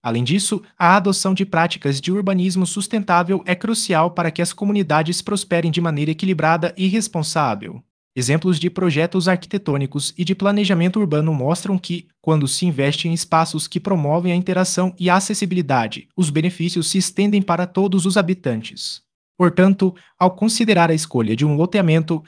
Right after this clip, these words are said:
é essencial avaliar não apenas as características físicas, mas também o potencial de desenvolvimento social e ambiental que ele pode oferecer.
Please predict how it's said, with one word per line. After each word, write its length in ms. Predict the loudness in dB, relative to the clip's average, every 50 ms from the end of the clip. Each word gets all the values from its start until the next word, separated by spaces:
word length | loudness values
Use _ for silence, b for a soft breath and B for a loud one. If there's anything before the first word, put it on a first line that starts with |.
| b b -2
é 80 | 0 0
essencial 540 | 0 2 2 2 2 2 2 4 4 4
avaliar 420 | 4 4 4 4 4 4 4 4 4
não 160 | 4 4 2
apenas 400 | 2 2 2 2 2 4 4 2
as 100 | 2 0
características 840 | 0 0 0 0 0 0 0 -2 0 0 -2 -2 -2 -2 -2 -2 -2
físicas, 560 | -4 -4 -2 -2 -4 -4 -4 -6 -6 -8 b b b b b b _
mas 220 | 2 4 4 4
também 320 | 4 4 6 6 6 6
o 60 | 4 4
potencial 640 | 2 0 0 0 0 0 2 2 4 4 4 4
de 120 | 2 2 0
desenvolvimento 840 | 4 4 4 4 4 4 2 4 4 4 4 4 4 4 4 2 0
social 580 | 0 2 2 2 2 2 4 6 6 4 4 4 4
e 140 | 4 6 6
ambiental 440 | 6 6 6 4 4 4 4 4
que 120 | 2 2 2
ele 100 | 2 2
pode 320 | 2 2 2 2 4 2
oferecer. 640 | 2 0 0 -2 -2 -2 -2 -2 -2 -2 -2 -4 -6